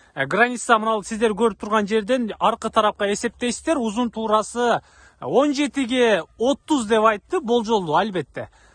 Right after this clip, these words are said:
Ал эми граница аркы узун тарабы бул тетиги заборго, дубалга барат экенсиздер. Жерди көрүп турасыздарбы?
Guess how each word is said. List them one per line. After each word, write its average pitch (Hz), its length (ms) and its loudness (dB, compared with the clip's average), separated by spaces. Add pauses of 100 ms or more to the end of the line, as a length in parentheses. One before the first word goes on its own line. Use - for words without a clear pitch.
Ал 165 120 -2
эми 269 500 2
граница 269 1080 2
аркы 254 380 -2 (200)
узун 247 380 -4
тарабы 226 460 2
бул 220 180 -8
тетиги 247 560 -6 (360)
заборго, 226 800 0 (160)
дубалга 180 560 0
барат 180 280 0
экенсиздер. - 500 -12 (800)
Жерди 247 280 -2
көрүп 285 200 0
турасыздарбы? 277 540 0